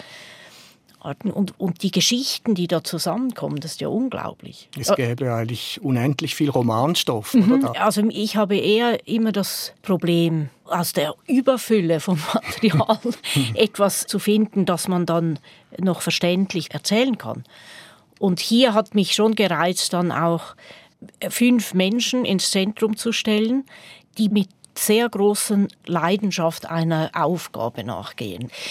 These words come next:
Speaker 1: für die jetzt die Erotik zum Beispiel, die kommt ja auch vor, die ist ja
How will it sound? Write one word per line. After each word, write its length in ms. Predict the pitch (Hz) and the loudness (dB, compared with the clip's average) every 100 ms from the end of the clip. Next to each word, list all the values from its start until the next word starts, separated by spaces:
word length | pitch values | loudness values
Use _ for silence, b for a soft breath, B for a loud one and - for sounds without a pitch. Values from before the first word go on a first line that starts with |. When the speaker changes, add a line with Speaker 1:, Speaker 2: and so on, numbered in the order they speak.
| B | B
Speaker 1:
für 140 | - 190 | -4 -2
die 420 | 185 208 220 - | 0 0 -2 -6
jetzt 460 | - 185 170 - - _ - - | -2 -2 0 -4 -8 _ -20 -8
die 140 | 196 175 | -4 0
Erotik 540 | 165 190 220 220 - | 2 4 2 0 -2
zum 100 | 214 | 0
Beispiel, 340 | 180 180 - 175 | 0 0 -2 -8
die 120 | 143 | -6
kommt 260 | - 156 | -4 -2
ja 180 | 156 143 | -2 0
auch 140 | 233 - | 0 -2
vor, 160 | 202 | -4
die 220 | 190 160 | -4 -8
ist 180 | 143 - | -10 -8
ja 160 | - | -10